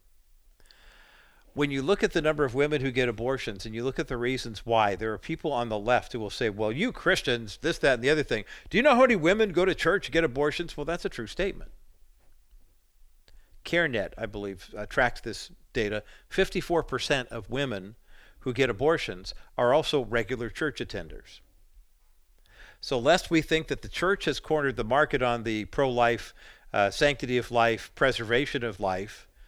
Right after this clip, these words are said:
uh, market, that's not true. Now, of course, you know and I know, not everybody who goes to church is a Bible-believing Christian. They might think they are,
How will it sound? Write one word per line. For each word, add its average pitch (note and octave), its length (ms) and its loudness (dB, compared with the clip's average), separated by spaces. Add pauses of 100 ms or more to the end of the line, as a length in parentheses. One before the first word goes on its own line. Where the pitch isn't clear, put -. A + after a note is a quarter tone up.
(240)
uh, G#2 220 0
market, D3+ 380 4
that's C3+ 200 -2
not B2 160 -2
true. C#3+ 240 -2 (480)
Now, B2 240 2 (260)
of - 160 -14
course, D3 380 0
you A#2+ 160 -6
know C#3 180 -2
and B2 100 -2
I C3 140 4
know, G2+ 220 -2
not G#2+ 240 0
everybody A2+ 320 -2
who A2 80 -2
goes G#2 220 -6
to G#2+ 100 -16
church C#3 300 -6
is G2 80 -12
a F#2 40 -10
Bible-believing F#2+ 640 -2
Christian. - 360 -6 (100)
They C3+ 60 -4
might A2 180 -4
think E3 200 -2
they C3 140 4
are, A2+ 280 0